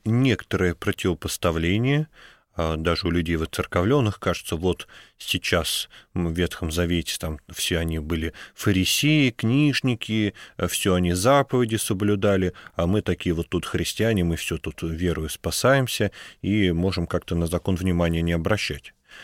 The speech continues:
Апостол Павел, конечно, обращается тоже к, и своим соплеменникам, прежде всего, которые сомневаются, а, в том, что некоторые обряды иудейские как-то уходят уже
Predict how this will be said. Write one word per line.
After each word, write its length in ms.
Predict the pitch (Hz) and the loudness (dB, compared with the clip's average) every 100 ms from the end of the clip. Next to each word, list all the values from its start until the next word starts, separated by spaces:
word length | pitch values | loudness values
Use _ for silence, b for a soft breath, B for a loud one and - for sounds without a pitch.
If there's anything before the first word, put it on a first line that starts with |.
| B - | B -4
Апостол 580 | 85 - 170 - 131 | -2 0 -2 2 0
Павел, 400 | 120 139 151 147 | 2 4 4 4
конечно, 540 | 123 123 139 123 - 87 | 2 2 2 0 0 -2
обращается 640 | 82 101 - 110 90 - | 0 0 2 0 0 -4
тоже 440 | - 101 85 78 80 | 0 0 0 -6 -12
к, 120 | - 82 78 76 - | -6 -4 -4 -6 -8
и 200 | 85 80 | -10 -8
своим 420 | - 85 98 127 | -4 0 2 2
соплеменникам, 800 | - 107 113 110 110 104 92 95 | -2 0 2 4 4 2 0 0
прежде 280 | 98 98 98 | 0 0 -2
всего, 200 | - 90 | -2 0
которые 340 | 92 - 87 | 0 0 -2
сомневаются, 800 | - 85 85 85 85 80 - 101 B B B | -2 0 0 2 2 2 -2 -4 B B B
а, 140 | - 92 | -2 -2
в 80 | - | 0
том, 180 | 95 | 0
что 300 | 90 - 87 B B - | 0 0 0 B B -2
некоторые 540 | 104 92 - 92 90 | 2 2 2 2 2
обряды 720 | - 104 92 87 98 101 104 98 | 4 2 4 4 4 4 0 2
иудейские 680 | 104 101 98 98 - 95 92 | 2 2 2 2 0 0 0
как-то 340 | - - 95 | 0 -2 0
уходят 460 | 90 - 95 85 - | 0 2 2 2 -2
уже 240 | 85 90 | 0 -2